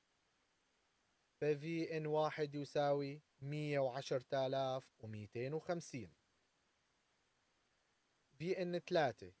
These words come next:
يساوي في تلاتة بواحد زائد آي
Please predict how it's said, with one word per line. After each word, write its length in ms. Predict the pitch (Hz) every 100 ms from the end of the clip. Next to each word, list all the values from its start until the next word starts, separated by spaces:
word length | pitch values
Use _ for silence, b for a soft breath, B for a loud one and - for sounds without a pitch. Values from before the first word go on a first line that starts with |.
| _
يساوي 560 | 143 147 170 139 92 - _ _ _ _ _ _ _ -
في 160 | 160
تلاتة 520 | 180 175 156 120 90 87 _ _ _ -
بواحد 580 | 135 160 170 143 120 110
زائد 500 | 110 151 170 165 156 -
آي 400 | 160 160 156